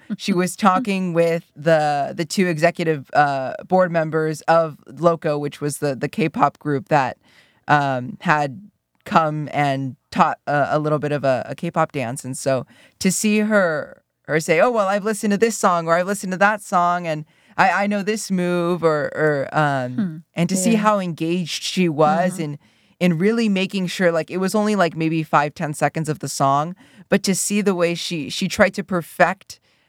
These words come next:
Speaker 2: the moves was exciting and really proves that,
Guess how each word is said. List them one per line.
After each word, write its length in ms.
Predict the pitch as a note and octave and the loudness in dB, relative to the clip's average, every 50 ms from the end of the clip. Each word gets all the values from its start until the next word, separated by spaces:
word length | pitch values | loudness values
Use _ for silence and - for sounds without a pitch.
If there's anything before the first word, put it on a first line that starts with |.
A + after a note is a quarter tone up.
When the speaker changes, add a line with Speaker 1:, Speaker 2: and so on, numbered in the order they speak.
| _ _ - | _ _ 0
Speaker 2:
the 120 | F3+ F3+ | 2 2
moves 720 | F3+ F3 F3+ F3+ E3 D#3 D#3 D3+ D3 D3+ D#3 - - - - _ _ _ _ _ _ _ - | 4 2 2 0 0 -2 -2 -4 -6 -6 -8 -10 -12 -14 -16 _ _ _ _ _ _ _ 0
was 480 | - G3 G3 F#3+ F#3 F3 D3+ - - _ _ _ _ _ _ _ | 2 2 4 4 2 -2 -6 -12 -18 _ _ _ _ _ _ _
exciting 760 | F#3 G3 - - - - G3 G3+ G#3+ G#3 A#3+ A#3+ B3 B3 A#3+ - | 0 0 0 0 2 2 2 2 2 0 0 -2 -2 -4 -2 0
and 200 | - F#3+ F#3 E3+ | 0 2 2 2
really 280 | F3+ F#3 F#3+ G3+ G3+ | 0 0 0 -2 -2
proves 720 | E3+ - - - - F#3 F3+ F3 F3 F3 E3+ E3 D#3+ D#3 - | -4 -6 -6 -2 0 0 2 2 -2 -2 -4 -6 -8 0 2
that, 400 | E3+ D#3+ D3+ D3+ D3 - - | 4 4 4 0 -2 -4 -8